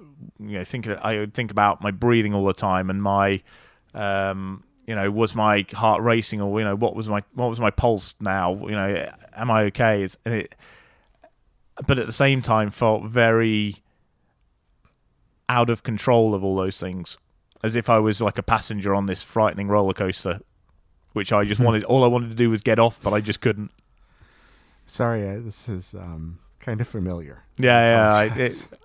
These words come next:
Speaker 1: I, I,
Speaker 2: Um,
Speaker 1: and, and, you know, hearing, when I hear other people talk about it, I find it, I, I, and I, you obviously know Colin, uh,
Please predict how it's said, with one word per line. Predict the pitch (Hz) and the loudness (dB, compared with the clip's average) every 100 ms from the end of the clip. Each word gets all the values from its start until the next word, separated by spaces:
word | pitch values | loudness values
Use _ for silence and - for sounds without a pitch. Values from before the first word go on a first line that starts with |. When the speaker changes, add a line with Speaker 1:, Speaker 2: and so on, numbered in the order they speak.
| - _ | -20 _
Speaker 1:
I, | 135 | -4
I, | 104 151 | 0 0
Speaker 2:
Um, | 127 - _ | 0 -4 _
Speaker 1:
and, | 131 135 123 | 0 0 0
and, | 127 127 120 - _ - | 0 0 -2 -8 _ -6
you | 120 | 0
know, | 107 | 2
hearing, | 123 143 135 113 101 - _ _ _ _ _ _ _ | 4 4 2 0 -4 -8 _ _ _ _ _ _ _
when | 123 | 0
I | 127 127 | 4 4
hear | 120 | 6
other | 117 117 | 4 4
people | 117 101 | 0 -2
talk | 98 120 113 | 0 2 2
about | - 98 | 2 4
it, | 95 | 4
I | 95 104 | 2 2
find | 113 107 101 | 2 2 4
it, | 98 - _ _ _ _ _ - _ _ | 2 0 _ _ _ _ _ -20 _ _
I, | - - | -12 -10
I, | - | -8
and | - 95 110 | -8 -6 -2
I, | 104 104 101 - - - - - - - - - - | 0 0 -2 -6 -20 -20 -20 -20 -20 -20 -20 -20 -16
you | 104 113 | -2 -2
obviously | 104 101 | 0 -2
know | 95 | -4
Colin, | 90 107 107 92 90 - | 0 2 2 0 -4 -10
uh, | - 95 92 92 | -10 -6 -6 -6